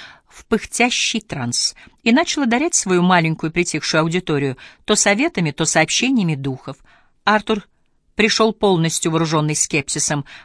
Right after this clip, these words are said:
пока затуманенные глаза не обратились прямо на него — и дальний, дребезжащий голос не произнёс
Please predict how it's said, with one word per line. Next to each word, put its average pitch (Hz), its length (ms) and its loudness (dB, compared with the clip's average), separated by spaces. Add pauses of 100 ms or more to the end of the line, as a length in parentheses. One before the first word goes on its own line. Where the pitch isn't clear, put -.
(160)
пока 160 260 2
затуманенные 151 600 0
глаза 151 340 2
не 147 140 0
обратились 151 560 -2
прямо 151 320 -2
на 151 60 0
него — 165 340 0 (420)
и 185 120 0
дальний, 190 560 2 (180)
дребезжащий 180 840 2
голос 240 420 0
не 226 100 4
произнёс 196 680 0